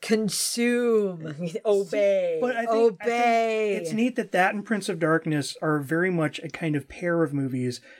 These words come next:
Speaker 3: And they're very
Speaker 2: Mm-hmm.
Speaker 3: much the spectrum of Carpenter terms. You got the action movie, you got the horror movie. But they're both kind of still not him at his peak at either form.
Speaker 2: Right.
Speaker 3: He's still just not doing them no longer at, at the best that he could. 'Cause he's lost a lot of the crew that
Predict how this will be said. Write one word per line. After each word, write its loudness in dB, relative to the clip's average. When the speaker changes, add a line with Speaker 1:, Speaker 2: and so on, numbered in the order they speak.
Speaker 3:
And -2
they're 2
very 2
Speaker 2:
Mm-hmm. 2
Speaker 3:
much -2
the -2
spectrum 0
of -2
Carpenter 2
terms. -2
You -2
got -2
the -8
action -2
movie, -2
you -2
got 2
the -2
horror 2
movie. -2
But -4
they're 0
both 4
kind -2
of -2
still -4
not 0
him -2
at -4
his -4
peak -6
at -4
either -2
form. -8
Speaker 2:
Right. -2
Speaker 3:
He's -2
still 2
just -4
not -2
doing 0
them -2
no -2
longer -2
at, -4
at -8
the -4
best -6
that -6
he -4
could. -2
'Cause 0
he's -2
lost 2
a -4
lot 2
of 0
the -2
crew 0
that 0